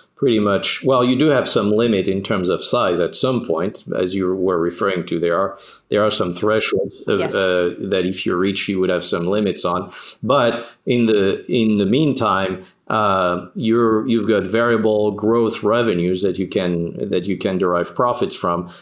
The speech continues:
Speaker 1: with a pretty limited footprint, which both comes in the form of, uh, real estate, uh, commitments, which are not there, costs which are not there.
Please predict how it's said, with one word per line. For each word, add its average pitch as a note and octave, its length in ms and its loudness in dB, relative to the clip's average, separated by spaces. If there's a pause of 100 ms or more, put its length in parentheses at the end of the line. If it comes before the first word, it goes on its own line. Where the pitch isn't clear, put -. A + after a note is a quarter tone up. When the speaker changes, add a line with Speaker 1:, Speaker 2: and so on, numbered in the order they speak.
(140)
Speaker 1:
with G#2 240 2
a G2 140 0
pretty G2 280 0
limited F#2 400 0 (100)
footprint, F#2 520 0 (300)
which - 300 -2
both G2 260 0 (100)
comes F#2+ 340 -2
in F2+ 180 0
the E2+ 240 0 (120)
form F#2 340 0
of, F2 460 -2 (420)
uh, D#2+ 300 0
real G2+ 180 2
estate, F#2+ 600 0 (100)
uh, E2+ 300 2
commitments, F#2+ 500 -2
which F#2 180 -2
are F2+ 120 0
not F2 220 -2
there, F2+ 260 2 (100)
costs F2 240 -2
which F2+ 160 -4
are F2+ 140 0
not F2 160 -2
there. A#2 320 0